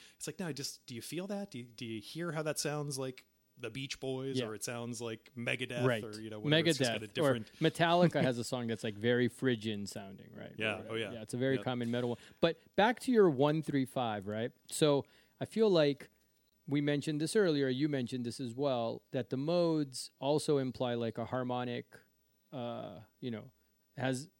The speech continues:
Speaker 2: harmonic suggestions too. So, like, your one three five is still in that major scale, in that Ionian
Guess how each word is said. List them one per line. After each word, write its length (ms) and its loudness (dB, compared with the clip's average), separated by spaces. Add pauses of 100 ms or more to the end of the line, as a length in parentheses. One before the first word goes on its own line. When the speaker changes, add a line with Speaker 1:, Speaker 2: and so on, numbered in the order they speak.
Speaker 2:
harmonic 600 2 (320)
suggestions 800 -6
too. 380 -2 (120)
So, 320 2
like, 400 0 (640)
your 320 4
one 320 2
three 220 2
five 580 -2
is 140 -2
still 480 2
in 440 -2 (640)
that 220 2
major 400 2
scale, 460 -2
in 160 0
that 280 0
Ionian 1000 0